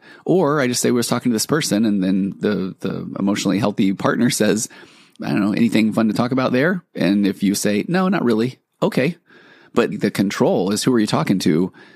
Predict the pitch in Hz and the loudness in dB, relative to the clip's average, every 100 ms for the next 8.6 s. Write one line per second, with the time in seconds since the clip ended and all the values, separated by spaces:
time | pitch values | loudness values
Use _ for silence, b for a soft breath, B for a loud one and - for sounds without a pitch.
0 | B - 104 95 107 117 - 104 - 87 | B -2 0 0 0 -2 -4 -10 -2 2
1 | 95 90 92 92 85 85 85 - _ _ | 2 2 0 0 0 -2 -4 -10 _ _
2 | _ - 90 85 107 190 226 - 90 107 | _ -6 -2 2 2 2 0 0 2 2
3 | 123 131 98 170 151 _ 214 - 98 113 | 0 0 0 -2 -6 _ -8 -2 0 0
4 | 110 - - - 104 110 101 90 90 87 | -4 -10 -12 -4 0 2 2 0 2 0
5 | 85 - 139 117 120 - - - - - | 0 0 0 0 -2 -2 -2 -2 -2 0
6 | 104 - - 78 78 - 90 113 101 - | 0 0 0 0 0 0 0 0 0 0
7 | 127 127 110 98 - 98 101 101 92 67 | 0 0 0 -2 0 0 0 0 0 0
8 | - 139 - 71 - - | -2 -4 -4 -6 -4 -6